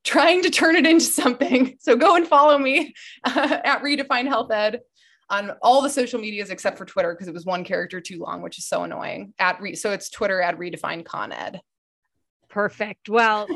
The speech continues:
Speaker 2: thank you so much. I can't believe you gave out your phone number. That's insane.
Speaker 1: Oh.
Speaker 2: But hopefully,
Speaker 1: Business
Speaker 2: hopefully
Speaker 1: number.
Speaker 2: <clears throat> business number.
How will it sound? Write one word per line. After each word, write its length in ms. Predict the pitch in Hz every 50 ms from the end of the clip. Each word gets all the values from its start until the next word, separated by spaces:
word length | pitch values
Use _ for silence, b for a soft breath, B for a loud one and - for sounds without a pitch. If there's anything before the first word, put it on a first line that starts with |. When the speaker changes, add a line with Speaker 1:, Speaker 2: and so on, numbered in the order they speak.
| - -
Speaker 2:
thank 300 | 247 262 330 381 - 349
you 140 | 302 262
so 280 | 180 - - 269 262 254
much. 300 | 240 247 233 220 208 -
I 60 | 214
can't 220 | 190 - 254 262 254
believe 140 | 262 220
you 60 | 196 190
gave 220 | 202 220 214 196
out 100 | 208 -
your 100 | 180 185
phone 320 | - - 214 208 202 196
number. 320 | 185 175 170 170 160 175 175
That's 220 | 180 185 - -
insane. 540 | 185 175 160 - - 185 175 165 165 170 160 B B B B B B B 240
Speaker 1:
Oh. 100 | 262 233
Speaker 2:
But 340 | 302 302 254 233 226 226 - _ _ _ _ _ b b b b
hopefully, 920 | b 254 330 381 370 - - 311 381 349 269 247 226 220 220 233 240 240 _ _ _ -
Speaker 1:
Business 360 | 311 311 285 - 233 208 -
Speaker 2:
hopefully 180 | 196 175 175
Speaker 1:
number. 320 | 180 175 175 185 190 - _ _
Speaker 2:
<clears throat> 80 | -
business 800 | - 494 - 349 349 320 269 277 339 330 - 294 277 254 - -
number. 440 | 240 240 - - 349 370 349 339